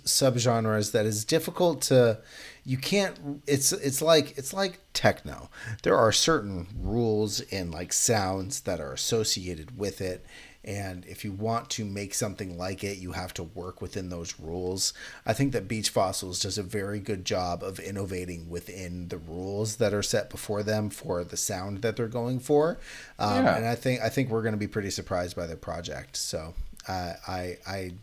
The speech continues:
Speaker 1: they're, they're kinda, they're kinda like real estate to me. I know how it's gonna sound. It's gonna be different than their last album. It's not gonna be very different, but it's gonna be different,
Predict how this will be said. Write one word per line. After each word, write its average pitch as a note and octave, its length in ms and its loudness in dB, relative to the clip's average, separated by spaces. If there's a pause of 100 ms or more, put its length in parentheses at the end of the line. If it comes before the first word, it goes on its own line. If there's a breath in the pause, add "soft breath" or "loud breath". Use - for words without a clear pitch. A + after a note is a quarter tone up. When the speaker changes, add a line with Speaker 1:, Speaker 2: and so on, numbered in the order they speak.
(500 loud breath)
Speaker 1:
they're, G3 180 6
they're G3 140 6
kinda, A#3 260 10 (140)
they're F3+ 120 2
kinda A3+ 200 8
like G#3 180 10
real E3+ 200 8
estate A2+ 320 6
to F#2+ 100 -2
me. F#2+ 100 -4
I C#3+ 140 4
know F#3+ 240 10
how G3 180 12
it's B2+ 140 6
gonna G#2+ 180 0
sound. G#2 460 4
It's D3 180 0
gonna A3 220 10
be B2+ 160 2
different G#2 640 4
than G#2 220 4
their G#2 160 0
last C3+ 260 6
album. E2 340 0 (280 loud breath)
It's - 100 -8
not F3 140 10
gonna B2 100 2
be F2+ 140 -2
very A2+ 460 4
different, D#2+ 460 -6
but A2 120 -2
it's C3+ 120 -2
gonna G#3+ 140 2
be G#3+ 120 0
different, C#3 500 4